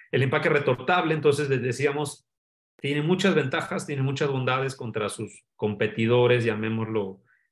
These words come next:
eh, eh, de empaques, como pueden ser las latas o el vidrio,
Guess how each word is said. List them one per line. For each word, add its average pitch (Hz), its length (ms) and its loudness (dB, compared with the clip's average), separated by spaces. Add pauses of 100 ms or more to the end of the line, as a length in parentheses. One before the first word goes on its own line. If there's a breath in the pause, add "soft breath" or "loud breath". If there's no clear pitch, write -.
(120)
eh, 95 720 -4 (320)
eh, 95 420 -2
de 98 160 -2
empaques, 123 760 -2
como 110 240 -10
pueden 107 180 -2
ser 107 160 0
las 101 160 -2
latas 107 580 -4
o 104 140 -6
el 101 80 -4
vidrio, 120 480 2